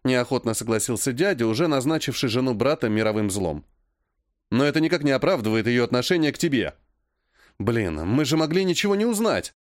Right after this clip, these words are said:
И я так и винил бы себя за Вовку». Он экспрессивно стукнул по рулю,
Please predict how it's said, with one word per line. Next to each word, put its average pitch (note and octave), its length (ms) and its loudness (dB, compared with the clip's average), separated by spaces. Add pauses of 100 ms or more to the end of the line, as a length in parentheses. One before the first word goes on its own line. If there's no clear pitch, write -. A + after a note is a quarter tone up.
(220)
И A#2+ 80 0
я E3+ 260 2
так E3+ 200 0
и F#3+ 40 2
винил A3 320 2
бы B2+ 100 0
себя F#3 300 0
за D#3 120 2
Вовку». A#2+ 400 -4 (880)
Он F3+ 240 0
экспрессивно D3 640 0
стукнул C#3 440 -2
по C3 140 0
рулю, B2+ 400 0